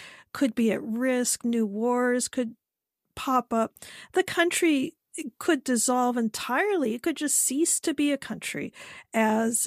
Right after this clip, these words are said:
internal factions warred against each other to, for control. And, uh, that's usually what happened. So then when you add that on top of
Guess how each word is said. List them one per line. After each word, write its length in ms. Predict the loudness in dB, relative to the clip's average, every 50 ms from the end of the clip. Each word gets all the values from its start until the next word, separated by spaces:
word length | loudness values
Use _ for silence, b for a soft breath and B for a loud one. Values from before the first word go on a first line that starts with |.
| -6 -2 2
internal 560 | 2 2 2 2 0 0 2 2 4 2 2
factions 640 | 0 0 0 2 2 2 0 0 0 2 2 2 0
warred 520 | 0 2 2 4 4 4 4 4 2 0 -2
against 380 | -4 0 0 2 0 0 0 -2
each 180 | -4 -2 0
other 300 | -2 0 0 0 -2 -2 -6 _ _ -6
to, 120 | -6 -6 -6 _ _ _ _ _ _ _ -4
for 180 | -2 -2 0
control. 580 | 0 0 0 0 0 0 2 2 4 2 0 -2 B B B B B B B _ _ _ _ _ -2
And, 340 | 2 2 4 4 2 0 -6 _ _ _ _ -18 -12 -10 -10 -8
uh, 120 | -6 -4
that's 340 | 0 2 2 2 2 0 0
usually 480 | 2 2 2 2 2 2 2 4 2 2
what 200 | 2 -2 -4 -4
happened. 460 | -6 -6 -6 -8 -10 -10 -10 -10 -14 B B B B B B
So 220 | B 2 2 4 4
then 320 | 4 4 2 2 2 -2 -4 -8 _ _
when 160 | -4 -2 0 2
you 160 | 2 0 0 -4 _
add 340 | -2 2 2 2 2 2 0
that 340 | 0 2 4 4 4 2 2 2
on 180 | 0 0 0 0
top 340 | -2 -4 -4 -4 -4 -2 -2
of 140 | -4 -4